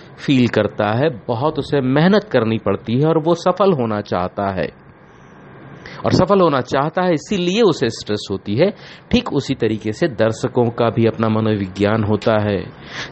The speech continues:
दर्श-, दर्शकों ने, श्रोताओं ने यहाँ आने के लिए, आपकी बातों को सुनने के लिए अपना कीमती समय जाया किया है और वो अपना बहुमूल्य समय दे करके कुछ सीखने के लिए, कुछ entertainment के लिए या किसी special purpose के लिए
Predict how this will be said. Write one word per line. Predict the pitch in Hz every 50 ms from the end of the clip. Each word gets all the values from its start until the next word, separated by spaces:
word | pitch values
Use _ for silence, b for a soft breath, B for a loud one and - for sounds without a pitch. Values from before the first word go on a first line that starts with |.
| B
दर्श-, | 87 87 123 127 - - - - - - - - _ _ - 104
दर्शकों | 104 117 110 - - 139 - 135 120 110
ने, | 110 110 139
श्रोताओं | 143 - - 117 113 113 - 104 101 104 107 101
ने | 104 117 147 202 220 - - - - - - - - - - - - - - - - B B B B B B B 117
यहाँ | 123 123 127 120 110
आने | 107 107 113 113
के | - 113 104
लिए, | 107 117 139 175 190
आपकी | 156 110 - - - 113
बातों | 98 95 98 - 107 101
को | - 107 104
सुनने | - 151 151 156 147 143
के | 127 - 131
लिए | 117 117 107
अपना | 101 - 120 120
कीमती | - - 175 170 165 147 - - 127 120 104
समय | - - - - 131 147 165 165 131 101 92 85 82 78
जाया | 76 76 82 78 80 80 85
किया | - - 95 98 98 101
है | 104 113 135 147 151
और | 147 143 139
वो | 127 135 160 160 160 165
अपना | - 127 123 - 139 147 147 151 151 151 B B B B
बहुमूल्य | - 117 135 143 147 151 151 151 147
समय | 147 - 160 165 175 165 127
दे | 107 107 101
करके | - - 101 104 - - 127
कुछ | - 160 156 -
सीखने | - - - - 202 196 - - 131 110 101 95
के | - - 92
लिए, | 92 98 95 104 110
कुछ | - 147 - - B B B B B B -
entertainment | 180 175 - 190 - 185 175 156 139 117 104 101 -
के | - 110
लिए | 92 95 98 101
या | 107 123 143
किसी | 147 - 185 165 - 196 190
special | 180 - - 185 190 185 - 202 202 196
purpose | - 185 202 202 - 208 190 - - -
के | 107
लिए | 101 98 98 95 85